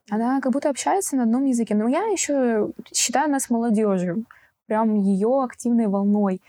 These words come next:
И она вот прям настолько всё по полочкам, на одном языке, какими-то своими, э, словами,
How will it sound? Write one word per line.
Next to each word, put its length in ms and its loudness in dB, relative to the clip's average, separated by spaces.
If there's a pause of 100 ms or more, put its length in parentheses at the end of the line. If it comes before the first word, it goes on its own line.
(240)
И 120 -2
она 280 0
вот 200 -2
прям 240 -2
настолько 540 -2
всё 200 -6
по 140 0
полочкам, 720 -2
на 120 0
одном 340 0
языке, 540 -2
какими-то 540 -2
своими, 580 -4 (500)
э, 40 0
словами, 720 0